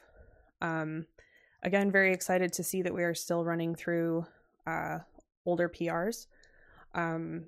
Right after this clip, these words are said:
this is something that I've wanted to do for quite a while, and we just haven't had the cycles to do so, and we, um, have since, uh, Foamy Guy joined us, uh, in a more official capacity. So,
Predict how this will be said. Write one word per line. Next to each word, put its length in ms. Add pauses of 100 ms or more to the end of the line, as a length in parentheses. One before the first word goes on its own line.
this 160
is 80
something 320
that 240
I've 220
wanted 240
to 100
do 80
for 140
quite 180
a 40
while, 340 (100)
and 480 (540)
we 120
just 240
haven't 220
had 140
the 100
cycles 380
to 80
do 160
so, 240
and 200
we, 300 (600)
um, 520 (640)
have 320
since, 500
uh, 460 (280)
Foamy 200
Guy 140
joined 260
us, 260 (720)
uh, 300
in 100
a 60
more 480 (100)
official 400
capacity. 600 (240)
So, 580